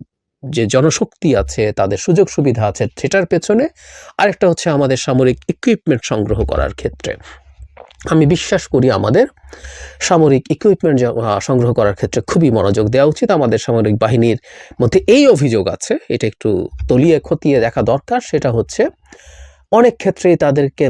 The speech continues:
প্রদেয় সুযোগ সুবিধা, আহ, বাংলাদেশের স্ট্যান্ডার্ড, আমরা বলছি না তারা অনেক কিছু পান, কিন্তু বাংলাদেশ স্ট্যান্ডার্ডে এটা বেশি কিনা সেই ব্যাপারটা একটু খেয়াল রেখে ইকুইপমেন্টের পেছনে আমাদের খরচ বাড়ানো দরকার। এই যে ফাইটার প্লেনের কথা আসলো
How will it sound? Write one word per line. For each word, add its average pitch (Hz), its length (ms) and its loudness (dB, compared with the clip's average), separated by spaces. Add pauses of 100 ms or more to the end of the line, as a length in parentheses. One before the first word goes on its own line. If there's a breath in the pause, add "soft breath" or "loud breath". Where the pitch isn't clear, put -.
(160)
প্রদেয় 185 360 4
সুযোগ 139 340 -2
সুবিধা, - 460 -4 (540)
আহ, - 340 -8
বাংলাদেশের 190 580 2
স্ট্যান্ডার্ড, 113 600 -4
আমরা 117 160 -4
বলছি 185 300 0
না 147 60 2
তারা - 240 -2
অনেক 180 400 2
কিছু - 200 -8
পান, 190 220 -4 (400 soft breath)
কিন্তু 185 140 4
বাংলাদেশ 202 460 2
স্ট্যান্ডার্ডে 131 480 -2
এটা 110 140 -4
বেশি 120 300 -2
কিনা 131 300 -2
সেই 139 220 0
ব্যাপারটা 95 440 -4
একটু - 220 -8
খেয়াল 98 280 -4
রেখে 135 320 -2 (380 loud breath)
ইকুইপমেন্টের 156 560 2
পেছনে 101 320 -6
আমাদের 92 180 -2
খরচ 107 340 -4
বাড়ানো - 260 -8
দরকার। - 360 -8 (480 loud breath)
এই 269 80 6
যে 294 60 6
ফাইটার 240 340 2
প্লেনের 165 300 2
কথা 113 240 -4
আসলো - 360 -6